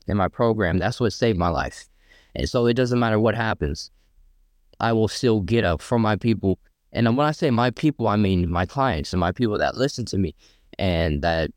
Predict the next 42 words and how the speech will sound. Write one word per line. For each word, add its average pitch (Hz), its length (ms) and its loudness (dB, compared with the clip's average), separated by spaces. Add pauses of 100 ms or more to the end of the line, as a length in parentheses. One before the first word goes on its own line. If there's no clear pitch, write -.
say 110 240 0
I'm 104 140 2
their 95 140 2
daily 87 280 0
motivation. 101 540 0
That's 107 220 -2
my 98 140 2
people. - 460 -2
Like, - 220 -4
that's 143 280 -2
family 123 400 0
to 87 100 2
me, 92 300 2 (220)
you 95 140 0
know? 73 160 -2 (520)
So, 95 460 2 (460)
like, 82 180 -2
if 113 140 0
you 156 120 4
were 139 120 2
depending 123 420 0
on 110 100 2
my 113 140 2
message, 117 640 0 (420)
my, 110 280 0
on 104 180 2
Instagram, 123 540 0
and 113 100 0
that's, 131 300 -4 (100)
and 160 160 2
yeah, 175 140 2
social 196 340 -2
media, 185 480 2 (300)
sometimes 151 640 0
it's 135 180 -2
fake, 135 320 2 (100)
but 113 300 -2 (140)
the 113 80 0
shit 135 240 0
I 123 120 2
do 120 220 2
is, 92 160 0